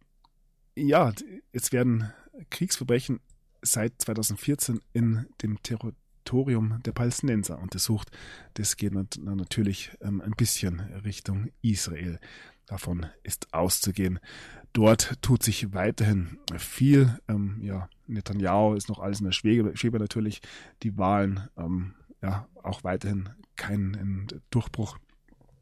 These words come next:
Und ja, nun habe ich diesen, ähm, Report hier. Ähm, das neue Palästina oder neue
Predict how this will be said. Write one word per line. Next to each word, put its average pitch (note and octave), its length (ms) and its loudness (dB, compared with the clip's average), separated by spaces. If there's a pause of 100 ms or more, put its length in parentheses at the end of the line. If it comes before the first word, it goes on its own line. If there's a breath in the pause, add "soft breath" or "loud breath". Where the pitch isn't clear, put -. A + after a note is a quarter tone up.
(640 loud breath)
Und B2+ 580 6
ja, G#2+ 260 4 (100)
nun A#2 200 0
habe A2+ 140 0
ich - 160 -8
diesen, A2 340 0 (160)
ähm, G2 160 0
Report G2 500 -2
hier. F#2+ 220 -2 (600 loud breath)
Ähm, G#2 260 2
das G2 180 -2
neue A#2 280 8
Palästina G#2 800 2
oder G2+ 180 0
neue G2+ 400 4